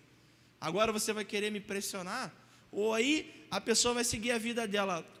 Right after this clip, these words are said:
comumente, focada naquilo que ela tem como certo e errado, e você tem princípios focados na sua fé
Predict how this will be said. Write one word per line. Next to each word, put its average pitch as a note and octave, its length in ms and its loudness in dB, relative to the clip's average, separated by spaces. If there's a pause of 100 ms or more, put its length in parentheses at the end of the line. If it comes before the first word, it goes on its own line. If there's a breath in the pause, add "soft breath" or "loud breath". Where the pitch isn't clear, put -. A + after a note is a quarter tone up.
comumente, C#4+ 880 0
focada G#3+ 520 -2
naquilo A#3+ 360 -6
que B3 120 -4
ela A3+ 140 2
tem A3+ 180 -2
como A3+ 260 -2
certo G3+ 360 -4
e B3 40 -6
errado, A#3+ 380 0 (320 loud breath)
e A#3+ 100 -2
você C4 360 2
tem B3+ 220 -4
princípios A#3+ 480 -2
focados A#3 480 0
na A3+ 100 0
sua A#3+ 280 0
fé G#3 320 -4